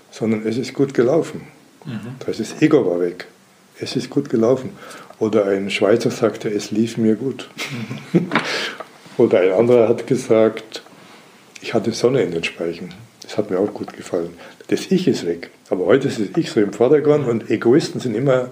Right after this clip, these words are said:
Speaker 1: isoliert und haben nicht, keine Ausstrahlung. Und ich möchte jetzt nicht behaupten, dass jeder Sieger Egoist ist, aber die Schulung ist so.
Speaker 2: Mhm.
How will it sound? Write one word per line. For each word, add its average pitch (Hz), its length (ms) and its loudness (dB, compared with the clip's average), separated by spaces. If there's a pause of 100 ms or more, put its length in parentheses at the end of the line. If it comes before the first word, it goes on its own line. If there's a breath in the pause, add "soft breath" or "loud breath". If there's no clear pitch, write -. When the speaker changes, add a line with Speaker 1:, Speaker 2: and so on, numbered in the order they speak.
Speaker 1:
isoliert 104 460 -2 (360 loud breath)
und 101 140 -14
haben 104 120 0
nicht, 143 300 -2
keine 127 240 2
Ausstrahlung. 90 440 -2 (960 loud breath)
Und 92 340 -6
ich 127 80 -6
möchte 110 280 4
jetzt - 80 0
nicht 139 120 2
behaupten, 117 400 4
dass 104 160 2
jeder 113 220 4
Sieger 113 320 2
Egoist 110 400 2
ist, 143 120 -4
aber 107 160 0
die 104 120 -6
Schulung 196 340 0
ist 87 180 -10
so. 85 200 -8 (440)
Speaker 2:
Mhm. 113 140 -12